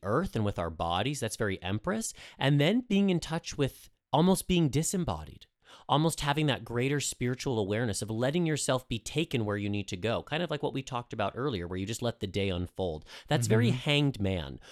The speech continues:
Speaker 1: when you can surrender. When we think about the traditional image of the Hanged Man, is this guy, he's hanging upside down,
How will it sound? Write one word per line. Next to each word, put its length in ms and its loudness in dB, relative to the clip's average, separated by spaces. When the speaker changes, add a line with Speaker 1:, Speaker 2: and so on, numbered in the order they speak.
Speaker 1:
when 180 4
you 100 0
can 180 0
surrender. 640 0
When 240 4
we 80 6
think 180 0
about 220 2
the 60 -2
traditional 720 -2
image 380 2
of 120 -4
the 60 0
Hanged 280 0
Man, 300 -2
is 120 -6
this 180 -4
guy, 360 4
he's 200 -8
hanging 260 0
upside 340 -2
down, 480 0